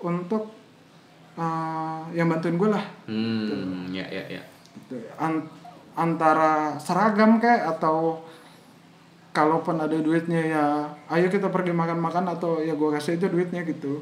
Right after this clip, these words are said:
Speaker 2: Ya, ya, ya. Berarti Siklus Wear itu justru yang beli, berarti itu donasi untuk, eh,
Speaker 1: Untuk
Speaker 2: Siklus,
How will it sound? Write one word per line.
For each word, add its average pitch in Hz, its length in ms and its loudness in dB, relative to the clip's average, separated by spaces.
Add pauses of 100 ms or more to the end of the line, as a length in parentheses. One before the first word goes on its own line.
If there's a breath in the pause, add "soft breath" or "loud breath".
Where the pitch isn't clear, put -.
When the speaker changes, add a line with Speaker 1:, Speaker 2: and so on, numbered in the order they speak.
Speaker 2:
Ya, 98 160 -12
ya, 98 140 -12 (100)
ya. 98 100 -16 (320)
Berarti 127 640 0
Siklus 110 360 -2 (200)
Wear 110 320 2
itu 110 320 -2
justru 127 480 0
yang 110 240 0
beli, 113 480 4
berarti 139 400 2
itu 170 240 2
donasi 120 560 4
untuk, 135 400 0 (400 loud breath)
eh, - 80 -6
Speaker 1:
Untuk - 160 2
Speaker 2:
Siklus, 180 480 6